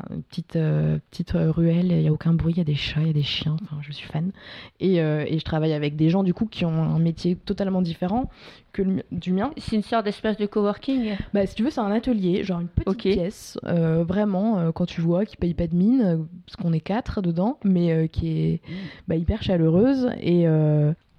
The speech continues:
Speaker 1: enfin, vraiment, là, j'étais tellement efficace les premières semaines, j'étais choquée de moi-même. <laughs> Et puis surtout, au-delà de l'efficacité, c'est surtout, euh,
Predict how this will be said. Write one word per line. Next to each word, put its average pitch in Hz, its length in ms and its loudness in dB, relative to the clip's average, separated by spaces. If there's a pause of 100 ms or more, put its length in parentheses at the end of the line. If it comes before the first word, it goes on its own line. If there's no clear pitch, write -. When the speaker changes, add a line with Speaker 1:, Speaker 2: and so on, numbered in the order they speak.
(160)
Speaker 1:
enfin, 156 340 -4
vraiment, 202 320 0
là, 165 100 2
j'étais 151 560 -4 (160)
tellement 277 320 2
efficace 254 480 0
les 226 120 0
premières 202 340 0
semaines, 226 420 2
j'étais 156 320 -4
choquée 214 340 -4
de 196 60 0
moi-même. 196 420 2
<laughs> - 1500 -2
Et 214 100 2
puis 208 140 -2
surtout, - 420 0 (120)
au-delà 208 360 2
de 202 60 0
l'efficacité, 196 640 0
c'est 190 260 -2
surtout, 240 540 -2
euh, 180 420 2